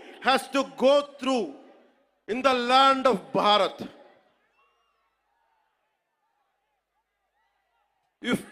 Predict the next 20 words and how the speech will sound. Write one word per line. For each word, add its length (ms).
practicing 880
my 140
own 400
dharma 480
is 260
a 140
sin 540
to 80
the 120
so-called 920
people 280
who 220
comment 440
on 140
us, 420
the, 80
for 140
the 100
so-called 640
pseudo-secularists 1160